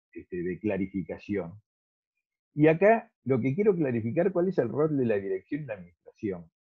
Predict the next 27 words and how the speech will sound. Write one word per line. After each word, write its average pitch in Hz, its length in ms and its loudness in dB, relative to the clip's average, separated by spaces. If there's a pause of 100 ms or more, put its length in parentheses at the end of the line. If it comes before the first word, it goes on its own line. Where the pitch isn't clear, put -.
(160)
Eh, 92 480 -4 (180)
son 185 200 -2
roles 202 300 2
fundamentales. 101 880 -4 (100)
Eh, 87 520 -6 (280)
hay 151 180 0
una 170 120 -2
intermediación 95 1000 -4
que - 100 -4
hacen 98 320 -6 (460)
ustedes 110 600 0 (1040)
entre 104 420 -2
campus 165 360 4
virtual 117 640 2 (360)
y 156 300 0 (100)
los 101 160 -2
docentes, 98 840 -2
entre 175 280 -10
campus 139 320 -2
virtual, 110 640 0 (160)
los 127 220 0
docentes 120 460 -2
y 98 60 0
los 135 220 -2
alumnos, 135 520 -2
que 135 80 -4
es, - 160 -8